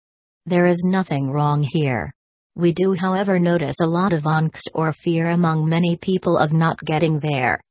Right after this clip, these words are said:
not being able to consciously grasp what is happening. And you do have to ask yourself what is holding you back at this point.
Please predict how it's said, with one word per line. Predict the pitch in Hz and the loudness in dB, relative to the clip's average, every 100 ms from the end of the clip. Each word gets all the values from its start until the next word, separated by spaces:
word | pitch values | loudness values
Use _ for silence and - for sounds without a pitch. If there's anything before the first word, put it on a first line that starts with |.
| _ | _
not | 175 185 185 | -2 0 -2
being | 175 151 156 | -4 -2 -2
able | - 160 156 147 | 0 -2 -2 -4
to | 160 | -6
consciously | - 190 190 190 - 175 | -2 -2 -2 -4 -2 -2
grasp | 151 165 170 - - | -2 -2 -2 -6 -8
what | 156 151 | -4 -2
is | 143 - | 0 0
happening. | 160 151 135 123 110 - _ _ _ _ _ - | -2 -2 -2 -4 -6 -12 _ _ _ _ _ -4
And | 160 160 | -2 0
you | 156 | 0
do | 156 151 | -2 -2
have | 160 180 - | 0 -2 -2
to | 165 - | -4 -2
ask | 180 214 - | 0 -2 -2
yourself | 143 135 156 127 131 - | -4 -2 0 -2 -4 -2
what | 160 - | -4 -2
is | 165 143 | -6 -4
holding | - 170 160 139 | -2 -2 0 0
you | 147 143 | 0 0
back | 175 180 | -2 -2
at | 143 - | -6 -4
this | 151 - | -4 -4
point. | - 160 - | -4 -4 -4